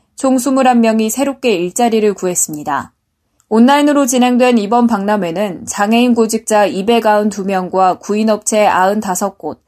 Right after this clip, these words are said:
유관기관 마흔일곱 곳이 참여했으며 온라인 채용관을 통한 일자리 연결,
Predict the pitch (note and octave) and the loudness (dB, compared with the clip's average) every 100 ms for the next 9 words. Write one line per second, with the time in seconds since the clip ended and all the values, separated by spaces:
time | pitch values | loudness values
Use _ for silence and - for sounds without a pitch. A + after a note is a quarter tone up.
0 | _ _ - G#3+ B3 C4 B3 A#3 B3 A#3+ | _ _ -6 -2 2 2 0 2 2 2
1 | F3+ F#3+ G#3 F#3 G#3 C4 B3 B3 A#3 A#3 | 2 2 0 0 0 0 -2 -2 -2 -2
2 | G#3+ G3 E3 - D3+ E3+ E3+ - _ _ | -2 -2 -6 -8 -4 -2 -2 -6 _ _
3 | _ G3+ A3 C4 C4+ D4 D4+ D4 C4+ C4 | _ 2 4 4 2 0 0 2 2 0
4 | B3 B3+ A#3 A#3 F3+ F#3+ A3+ A3+ G#3+ F3 | 0 0 2 2 2 0 0 0 0 -2
5 | E3 E3 E3 | -4 -6 -6